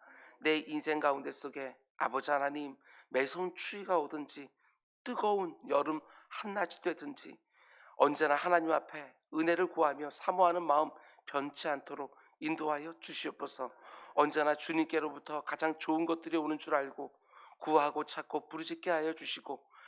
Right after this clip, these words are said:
하나님께서 공급해 주시는 가장 좋은 것들로 때를 따라 돕는 은혜로 하루하루 살아가는 우리 모두가 될 수 있도록 인도하여 주시옵소서. 오늘도 주님 전에 아바와 내 기도 제목들을 가지고 아뢰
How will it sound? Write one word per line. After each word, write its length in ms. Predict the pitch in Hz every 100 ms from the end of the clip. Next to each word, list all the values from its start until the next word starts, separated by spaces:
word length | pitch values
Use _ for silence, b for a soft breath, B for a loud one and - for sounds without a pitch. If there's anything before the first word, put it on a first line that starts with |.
| B
하나님께서 520 | - 180 170 156 156
공급해 500 | 156 156 156 160 160
주시는 360 | 147 143 156 156
가장 440 | - - 180 175
좋은 340 | 170 165 160 160
것들로 520 | 156 - 151 143 - B B B -
때를 320 | 214 202 -
따라 220 | 180 170
돕는 380 | 170 156 160 165
은혜로 400 | 143 143 135 135 B B B
하루하루 380 | - 180 156 147
살아가는 400 | - 151 143 143
우리 120 | 139
모두가 320 | 123 147 160
될 160 | 170 156
수 160 | - 151
있도록 420 | - 143 180 B B B
인도하여 600 | 151 151 143 135 151 214 b b _
주시옵소서. 840 | - 147 - 147 - 131 - 123 - B B B B
오늘도 320 | 170 165 170
주님 260 | 165 156 156
전에 220 | 160 156
아바와 520 | 156 147 147 147 143 - B B B
내 180 | 117 143
기도 300 | 143 151 147
제목들을 500 | - 143 143 160 143
가지고 360 | 143 139 143 143
아뢰 260 | 139 147